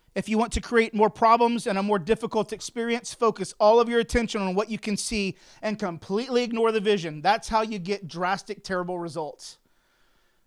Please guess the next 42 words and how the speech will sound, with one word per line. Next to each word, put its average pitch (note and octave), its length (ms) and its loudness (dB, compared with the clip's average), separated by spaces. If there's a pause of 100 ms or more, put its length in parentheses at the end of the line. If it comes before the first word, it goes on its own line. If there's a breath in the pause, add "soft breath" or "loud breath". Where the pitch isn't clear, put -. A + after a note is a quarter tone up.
But E3 160 -10
whenever F3+ 300 -6
you G3+ 140 -8
say, - 160 -8
"You E3 140 -10
know E3+ 100 -6
what, F#3 140 -6
God, F#3 260 -2
I'm D3+ 140 -8
all E3+ 240 0
in," F3 320 -4 (1040)
"I F#3 120 -4
know F#3 160 4
right F#3 240 2
now F#3 220 0
I F#3 120 0
feel - 180 -6
like F#3 160 2
I'm F3+ 140 -4
going F3 200 -4
straight, F#3 500 -4 (320 soft breath)
but - 180 -8
you A3+ 80 -4
might G3 200 -2
make F#3+ 180 -4
me G3+ 120 -6
take F3+ 220 -2
a D#3+ 80 0
left E3+ 360 0
at G#3 100 2
Albuquerque G#3 500 0
tomorrow, F#3 420 -2
but E3 160 -8
whatever G3 300 2
you G#3+ 200 -2
want G#3+ 180 -2
me G3+ 100 -4
to A3 140 -6
do, F#3 360 0
I'm E3 160 -6
all E3+ 220 0
in." D#3 280 -8